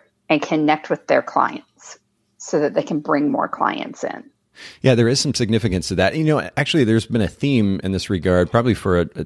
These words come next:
Speaker 2: the last, if I've had to venture, maybe six, seven, eight years or so. Photographers are keen on telling their story,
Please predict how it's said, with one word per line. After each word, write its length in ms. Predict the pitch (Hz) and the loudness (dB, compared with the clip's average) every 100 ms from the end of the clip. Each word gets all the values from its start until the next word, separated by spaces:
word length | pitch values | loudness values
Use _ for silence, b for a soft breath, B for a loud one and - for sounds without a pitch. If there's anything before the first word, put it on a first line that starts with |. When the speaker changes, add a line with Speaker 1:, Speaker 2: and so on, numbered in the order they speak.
| - | -12
Speaker 2:
the 220 | - 87 | -10 0
last, 560 | 87 90 - - - - | 2 2 0 -6 -10 -8
if 280 | - 80 - | -6 -6 -2
I've 140 | 87 | -2
had 140 | 78 80 | 0 -4
to 60 | 69 | -2
venture, 320 | 85 78 87 | -4 0 0
maybe 220 | 85 78 | 2 0
six, 300 | - 98 - | -2 -2 -2
seven, 440 | - 87 87 85 | 0 2 2 0
eight 220 | 82 87 - | 0 -2 0
years 380 | 85 87 82 | 0 2 2
or 80 | 78 | -2
so. 380 | 76 80 78 76 B B B B B | -2 2 2 2 B B B B B
Photographers 600 | 117 135 147 151 120 98 | 0 2 2 2 2 2
are 200 | - 92 | 2 0
keen 320 | 87 - 123 120 | 0 -2 -2 0
on 140 | 92 | 0
telling 320 | - 107 98 | -2 -2 0
their 140 | 87 78 | 0 -2
story, 720 | - - 101 92 73 67 | -4 -4 0 2 2 0